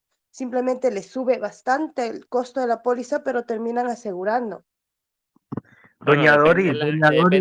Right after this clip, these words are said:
Speaker 3: Doris,
Speaker 2: de la
Speaker 3: discul-
Speaker 2: enfermedad, te lo suben bastante o a lo mejor no, depende
Speaker 3: Don
Speaker 2: de
Speaker 3: Luis,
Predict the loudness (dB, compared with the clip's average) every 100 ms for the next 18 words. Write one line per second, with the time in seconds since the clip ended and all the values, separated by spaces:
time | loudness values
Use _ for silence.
0 | 2 -2 -4 -4 -2 -2 0 0 -2 -6
1 | -10 -10 -10 -8 -8 -8 -8 -4 -6 -8
2 | -20 -10 -10 -8 -14 -14 _ -18 0 2
3 | 2 6 6 4 -2